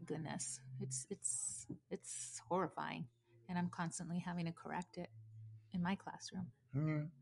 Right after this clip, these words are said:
Speaker 2: And you know what's happening is, uh, and I don't know if you look at statistics, Adrian, uh, but, uh, the, and I, I don't wanna call it the younger generation, is it's a pattern as generations move forward. So every generation moving forward,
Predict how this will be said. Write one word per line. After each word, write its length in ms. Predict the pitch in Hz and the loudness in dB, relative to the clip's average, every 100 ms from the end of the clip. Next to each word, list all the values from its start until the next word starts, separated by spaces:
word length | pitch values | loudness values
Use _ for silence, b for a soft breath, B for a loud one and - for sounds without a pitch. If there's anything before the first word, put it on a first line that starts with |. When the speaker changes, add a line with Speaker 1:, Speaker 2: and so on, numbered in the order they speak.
| - | 0
Speaker 2:
And 120 | 135 | 6
you 60 | 139 | 8
know 100 | 143 | 10
what's 180 | 135 135 | 10 12
happening 480 | 151 143 135 127 123 | 12 12 10 10 8
is, 160 | 113 | 10
uh, 160 | 120 120 | 10 10
and 140 | 127 135 | 12 12
I 60 | |
don't 120 | 156 147 | 12 12
know 80 | |
if 100 | 135 | 12
you 60 | 131 | 12
look 160 | 123 123 | 12 10
at 60 | |
statistics, 540 | - 117 - 117 117 117 | 8 6 8 8 8 8
Adrian, 420 | 113 110 110 117 | 8 8 8 6
uh, 300 | 113 110 107 - b b b b b - 113 | 8 8 6 2 b b b b b -6 10
but, 260 | 127 120 127 139 | 12 12 10 10
uh, 260 | 123 123 120 - | 12 12 10 10
the, 360 | 131 127 127 - | 12 12 12 10
and 200 | 151 165 | 8 12
I, 140 | 165 170 | 12 12
I 60 | |
don't 120 | 165 156 | 12 12
wanna 180 | 143 | 12
call 220 | 131 139 135 | 12 12 12
it 100 | 127 | 12
the 80 | |
younger 280 | 123 131 131 | 12 12 12
generation, 680 | 127 127 127 139 143 165 156 | 12 12 12 12 12 10 10
is 260 | - 135 131 | 10 8 12
it's 220 | 135 131 | 10 12
a 40 | 139 | 6
pattern 600 | - - 151 151 156 160 | 8 12 12 12 12 12
as 220 | 147 131 123 | 10 8 12
generations 680 | 123 123 127 123 135 120 | 12 12 12 12 10 8
move 200 | 123 123 | 10 8
forward. 460 | - 139 131 104 101 _ _ _ _ _ _ | 10 12 12 12 4 _ _ _ _ _ _
So 380 | - - 131 127 | 4 12 12 12
every 280 | 143 147 160 | 12 12 12
generation 500 | 151 147 139 139 143 | 12 12 12 12 12
moving 280 | 131 135 117 | 12 10 12
forward, 460 | 165 151 127 120 | 12 12 12 12